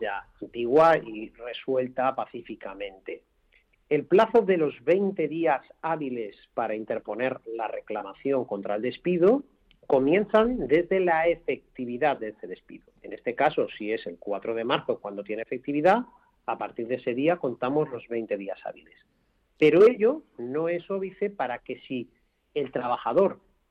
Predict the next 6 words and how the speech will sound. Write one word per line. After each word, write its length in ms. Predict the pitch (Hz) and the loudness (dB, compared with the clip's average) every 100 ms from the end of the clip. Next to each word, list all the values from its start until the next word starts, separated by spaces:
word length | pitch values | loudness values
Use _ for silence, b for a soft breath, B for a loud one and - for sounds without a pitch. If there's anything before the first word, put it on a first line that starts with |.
| _ | _
quiere 300 | 147 180 220 | 2 4 4
interponer 720 | 226 220 196 190 175 185 180 _ _ _ - - - | 2 0 -4 -2 -2 -2 -4 _ _ _ -20 -14 -4
su 140 | 220 | -2
reclamación 720 | 208 196 165 143 - 170 143 - _ _ _ | 0 -2 -2 -2 -2 -2 -2 -8 _ _ _
con 280 | 226 254 240 | 6 6 4
anterioridad 800 | 214 175 160 147 131 127 190 | -4 -6 -8 -8 -8 -6 -6